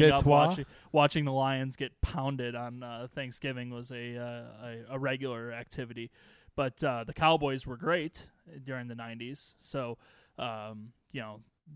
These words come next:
Speaker 1: that was, uh, my uncle always wanted to watch the Cowboy
Speaker 2: For sure,
Speaker 1: game.
Speaker 2: for sure.
Speaker 1: And <laughs> there were, like, my grandparents were like, "We're not watching T V while dinner's going on," and eventually, like,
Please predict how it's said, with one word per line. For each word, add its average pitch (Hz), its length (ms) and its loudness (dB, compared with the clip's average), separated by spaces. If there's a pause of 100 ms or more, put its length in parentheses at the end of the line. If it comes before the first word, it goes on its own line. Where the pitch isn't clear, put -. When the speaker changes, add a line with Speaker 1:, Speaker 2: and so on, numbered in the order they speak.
(100)
Speaker 1:
that 135 220 0
was, 123 300 -6
uh, 113 280 -8 (320)
my 131 160 -4
uncle 120 240 -4
always 113 260 -8
wanted 120 140 -12
to 104 40 -14
watch - 280 -16
the - 60 -20
Cowboy 170 200 0
Speaker 2:
For 143 80 2
sure, 160 140 0
Speaker 1:
game. 123 100 -6
Speaker 2:
for 117 100 -4
sure. 120 300 -4
Speaker 1:
And 143 140 -2
<laughs> - 0 -
there - 140 -6
were, 139 360 0
like, 131 160 -6
my 135 120 -4
grandparents 147 600 -2
were 127 160 -4
like, 113 300 -8 (280)
"We're 135 80 -6
not 139 220 2
watching 135 380 -4
T 139 200 -6
V 135 260 -6
while 123 200 -8
dinner's 156 340 2
going 139 280 -4
on," 131 220 -4
and 131 120 -6
eventually, 135 500 -6
like, 120 260 -8